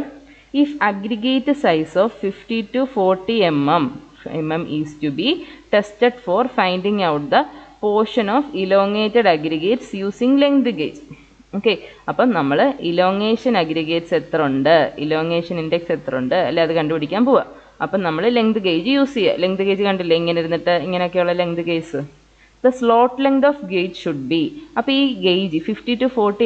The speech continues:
എം എം aggregates ആണ് നമ്മൾ യൂസ് ചെയ്യുന്നതെങ്കിൽ നമ്മുടെ സ്ലോട്ടിൻ്റെ, ആ slot-ിൻ്റെ length എത്ര ആണെന്നാണ് ക്വസ്റ്റ്യൻ. ആ slot-ിൻ്റെ length എത്ര ആയിരിക്കും? നമ്മൾ പറഞ്ഞത് length should be greater than one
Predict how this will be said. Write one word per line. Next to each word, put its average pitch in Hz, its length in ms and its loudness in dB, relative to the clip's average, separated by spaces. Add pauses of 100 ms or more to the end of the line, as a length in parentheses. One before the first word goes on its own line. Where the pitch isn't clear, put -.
എം 185 100 0
എം 196 140 2
aggregates 165 480 -2
ആണ് 190 100 0
നമ്മൾ 160 240 0
യൂസ് 147 260 -2
ചെയ്യുന്നതെങ്കിൽ 123 600 -2 (380)
നമ്മുടെ 180 300 2 (280)
സ്ലോട്ടിൻ്റെ, 226 840 4 (140)
ആ - 20 0 (140)
slot-ിൻ്റെ 180 720 2
length 160 380 0
എത്ര 160 240 -4 (140)
ആണെന്നാണ് 151 440 -2
ക്വസ്റ്റ്യൻ. 285 320 0 (200)
ആ 208 120 -8
slot-ിൻ്റെ 196 460 -2
length 185 280 -2
എത്ര 180 240 -2
ആയിരിക്കും? 165 320 -2 (360)
നമ്മൾ 165 180 0 (140)
പറഞ്ഞത് 147 360 0 (380)
length 202 280 0 (100)
should 208 280 -2
be 233 80 0 (120)
greater 170 420 -2 (120)
than 233 300 4
one 160 140 0